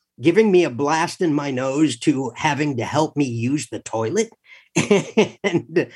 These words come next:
uh, then he equated it also. He's like, "No, we wouldn't do that."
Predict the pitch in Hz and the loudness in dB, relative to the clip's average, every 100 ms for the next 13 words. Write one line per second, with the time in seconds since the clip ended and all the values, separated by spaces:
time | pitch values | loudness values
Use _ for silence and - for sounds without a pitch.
0 | 208 190 156 - 175 175 170 165 170 - | -18 -18 -16 -2 2 6 6 6 2 0
1 | 160 165 180 190 202 180 - 175 175 180 | -4 2 4 4 4 2 2 -4 0 0
2 | 170 165 165 156 165 175 180 - 180 175 | 2 2 0 -2 -2 0 0 -2 -2 -2
3 | 160 170 143 160 160 226 233 143 165 180 | -2 -4 -4 -2 0 4 4 4 4 4
4 | 196 160 123 135 127 135 175 | 4 2 -2 -4 -2 0 -2